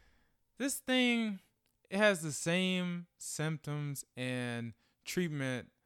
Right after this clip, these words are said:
options as the flu, except there's no vaccination, there's no known cure. But man, people are wilding out. M-, or maybe,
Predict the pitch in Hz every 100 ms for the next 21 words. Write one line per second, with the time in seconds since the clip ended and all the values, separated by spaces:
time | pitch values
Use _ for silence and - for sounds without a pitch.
0 | _ _ _ 117 127 127 139 123 120 104
1 | 107 - 107 110 92 - - _ _ _
2 | _ - 113 - - 147 131 _ _ _
3 | _ 135 131 120 127 107 117 120 - 120
4 | 113 113 - 117 113 107 117 117 113 113
5 | 107 104 113 110 107 104 _ _ _ -
6 | 131 104 92 95 _ _ _ _ - 110
7 | 104 139 240 185 127 - 285 160 127 107
8 | 101 110 147 285 330 240 202 294 320 139
9 | - _ _ _ _ _ 156 170 - -
10 | 202 202 240 320 269 262 240